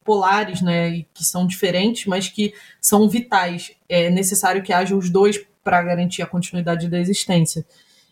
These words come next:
E a ideia dessas tecnologias ancestrais é, de fato, restaurar esse equilíbrio,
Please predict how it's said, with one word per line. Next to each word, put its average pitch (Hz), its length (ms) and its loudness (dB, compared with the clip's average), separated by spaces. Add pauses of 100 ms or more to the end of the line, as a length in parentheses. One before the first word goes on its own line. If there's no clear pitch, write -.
(120)
E 180 600 -4 (100)
a 196 100 6
ideia 220 460 2
dessas 196 300 -2
tecnologias 180 500 -4
ancestrais 185 760 -2
é, 202 60 4
de 180 100 -10
fato, 208 360 0
restaurar 226 580 0
esse 269 180 0
equilíbrio, 165 520 -8